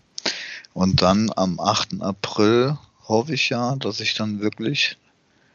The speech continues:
na, okay, das ist nächste Woche Freitag, äh, dass ich dann mein Amiga fünfhundert Mini bekomme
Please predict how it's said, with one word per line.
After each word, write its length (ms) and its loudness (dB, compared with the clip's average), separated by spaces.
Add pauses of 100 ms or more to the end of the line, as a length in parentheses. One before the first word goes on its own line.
(540)
na, 180 -4
okay, 220 0
das 160 0
ist 60 -6
nächste 260 -2
Woche 200 -4
Freitag, 760 2 (1600)
äh, 680 4 (640)
dass 240 -2
ich 140 -2
dann 320 -2
mein 240 -2
Amiga 420 0
fünfhundert 540 -4
Mini 360 2
bekomme 580 -2